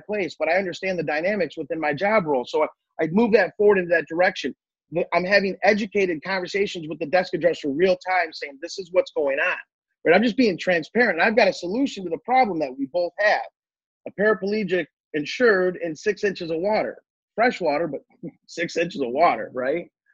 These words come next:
And, and the carrier knows I've got a contents job on my hands a mile high with pill bottles and medical supplies, right? Fill in the blank.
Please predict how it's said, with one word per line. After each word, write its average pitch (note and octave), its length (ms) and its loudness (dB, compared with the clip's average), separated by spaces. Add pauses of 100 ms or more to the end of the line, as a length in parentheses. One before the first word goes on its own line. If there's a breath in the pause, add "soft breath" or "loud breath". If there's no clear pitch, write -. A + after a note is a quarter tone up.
(920)
And, F#3 220 4
and F3 160 2
the E3 60 2
carrier A3 320 2
knows G#3 240 0
I've G3 140 0
got G#3+ 120 4
a C#4+ 60 -4
contents F3+ 540 -6
job D3 220 -2
on C#3+ 100 -4
my C#3 100 -4
hands C#3+ 480 -6 (640)
a D3+ 40 2
mile F3 380 2
high F#3 300 0
with D3 220 -2
pill F#3 180 -2
bottles B2+ 480 0
and C3+ 200 -4
medical E3+ 300 0
supplies, A#2+ 640 -6
right? D3 320 0
Fill F#3+ 140 -2
in F3 120 -4
the C3 80 0
blank. D#3 320 -6